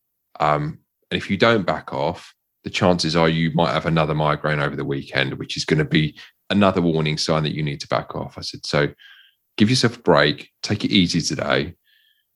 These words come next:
Don't do, do a couple of bits, but don't do all the stuff you need to do." But it's, like you say, it's, it's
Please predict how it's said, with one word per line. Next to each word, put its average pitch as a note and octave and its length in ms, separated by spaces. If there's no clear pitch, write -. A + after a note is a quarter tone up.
Don't G2 260
do, F2+ 380
do G2+ 160
a G2 60
couple - 340
of F#2 60
bits, F#2 240
but - 160
don't F2 220
do F2+ 120
all G2 120
the E2+ 80
stuff - 300
you D2+ 60
need C2+ 160
to - 100
do." - 160
But F#2+ 260
it's, - 340
like A2 140
you - 60
say, A2 220
it's, - 420
it's - 400